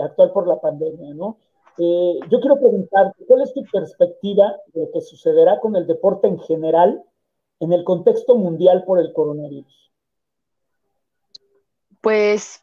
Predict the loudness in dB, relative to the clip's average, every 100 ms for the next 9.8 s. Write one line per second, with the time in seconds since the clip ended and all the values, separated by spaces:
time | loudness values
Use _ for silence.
0 | _ -10 -6 -2 -2 -2 -2 0 0 0
1 | 0 -2 0 -2 -4 -10 _ _ _ _
2 | _ _ _ _ _ -6 -4 -2 0 0
3 | -2 -2 -2 -2 -2 -2 -2 -2 -4 -4
4 | -2 -2 0 0 -2 -6 -12 -8 -6 -4
5 | -4 -4 -4 -2 -4 -2 -2 -2 -2 -2
6 | 0 -2 -2 -4 -6 -8 _ _ _ _
7 | _ _ -6 -2 0 0 0 0 -2 -6
8 | _ _ -4 -4 -4 -4 -2 0 0 -2
9 | -2 -4 -2 -2 -2 -2 -4 -8